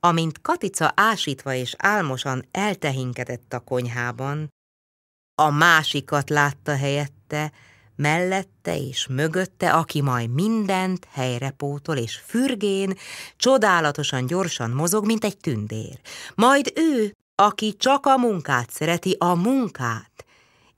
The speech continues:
és egyes nehezebb munkákat egyenesen félrerakott számára, mint holmi becses ajándékot egy kedvesünknek, akit különösen ki akarunk tüntetni.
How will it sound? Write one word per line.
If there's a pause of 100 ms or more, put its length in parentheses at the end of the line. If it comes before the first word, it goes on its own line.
(100)
és
egyes
nehezebb
munkákat
egyenesen
félrerakott
számára,
mint
holmi
becses
ajándékot
egy
kedvesünknek,
akit
különösen
ki
akarunk
tüntetni.